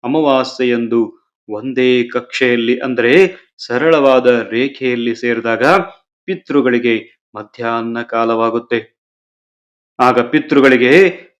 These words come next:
ತೈಲ ಧಾನ್ಯವಾದ ಎಳ್ಳಿನಿಂದ ತರ್ಪಣ ಕೊಡೋದ್ರಿಂದ ವಸುರುದ್ರ ಆದಿತ್ಯ ರೂಪದ ಪಿತೃಗಳು ಕೃತಕೃತ್ಯರಾಗುವ ಮಹತ್ವಪೂರ್ಣ ಪಕ್ಷವಾಗಿ ಆಚರಿಸಲಾಗುತ್ತೆ.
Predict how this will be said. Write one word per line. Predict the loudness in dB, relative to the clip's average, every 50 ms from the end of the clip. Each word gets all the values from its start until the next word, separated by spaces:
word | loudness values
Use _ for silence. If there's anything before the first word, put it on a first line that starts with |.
| _
ತೈಲ | -2 2 4 6 6 6 6
ಧಾನ್ಯವಾದ | 4 2 -2 -4 -4 -2 -2 -2 0 0 0 0 0 0 0 -2 -2 -4 -8 -16 _ _ -14
ಎಳ್ಳಿನಿಂದ | -8 -2 0 0 0 2 0 0 0 0 -2 -2 -2 0 0 0 0 0 -2 -2
ತರ್ಪಣ | -2 -2 -2 -4 -2 -2 -2 -2 -2
ಕೊಡೋದ್ರಿಂದ | -4 -4 -2 0 0 0 0 -2 -4 0 0 2 2 2 0 -2 -6 -16 _ _ _ _ _ _ _ _ _ _ _ _ _ _ _ _ _ _ 2 4
ವಸುರುದ್ರ | 4 4 6 6 6 6 6 4 2 0 4 4 4 4 2 -4 -14 -14 -6
ಆದಿತ್ಯ | -2 -2 0 0 -2 -4 -6 _ -2 -2 -2 -2 -2 -6 -8
ರೂಪದ | -6 -2 -2 -2 0 0 0 2 2 2 2
ಪಿತೃಗಳು | 2 -2 -6 -6 -4 -2 -2 0 2 2 4 4 4 4 4 0 -4 -18 _ _ _ _ _
ಕೃತಕೃತ್ಯರಾಗುವ | -6 -4 0 0 0 2 0 -2 -2 -6 -2 2 2 4 4 4 2 2 0 2 2 2 2 2 2
ಮಹತ್ವಪೂರ್ಣ | -2 -2 -2 -2 -2 -4 -4 -2 -2 -2 0 0 0 2 2 0 -2 -2 -4 -6 -10 -20 _ _ _ _
ಪಕ್ಷವಾಗಿ | -6 -6 -6 -6 -6 -2 0 4 4 4 2 2 0 -2 -4 -4 -6 -12 -10
ಆಚರಿಸಲಾಗುತ್ತೆ. | -8 -8 -8 -8 -6 -6 -8 -6 -4 -4 -2 0 -2 -2 -2 -4 -4 -4 -6